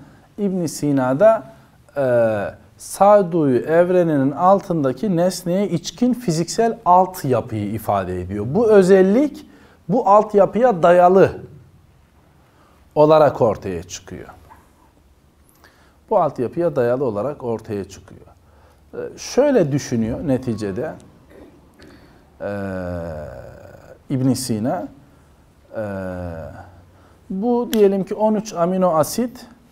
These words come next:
on üç amino asit karıştı, belir-, karıştı, belirli bir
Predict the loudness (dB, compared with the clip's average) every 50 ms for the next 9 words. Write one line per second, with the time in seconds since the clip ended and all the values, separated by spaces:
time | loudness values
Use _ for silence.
0 | _ _ _ _ _ _ _ _ 0 2 2 2 0 -2 -2 0 0 2 2 2
1 | 0 -2 -2 -4 -6 -6 -4 -4 -4 -4 -6 -12 -20 -20 -20 _ _ _ _ _
2 | _ _ _ _ _ 2 4 4 4 4 2 0 -4 -8 -4 -2 -2 -2 -2 -6
3 | -12 -20 -20 -20 _ _ _ _ _ _ _ _ _ _ _ _ _ 0 2 2
4 | 4 6 4 4 2 0 -8 -14 -8 0 2 2 2 2 -2 -4 -10 -6 -6 -4
5 | -4 -6 -8 -12 -18 -20 _ _ _ _ _ _ 0 2 2 4 6 6 4 4
6 | 4 2 2 4 4 4 4 2 0 2 2 2 2 0 -2 -6 -12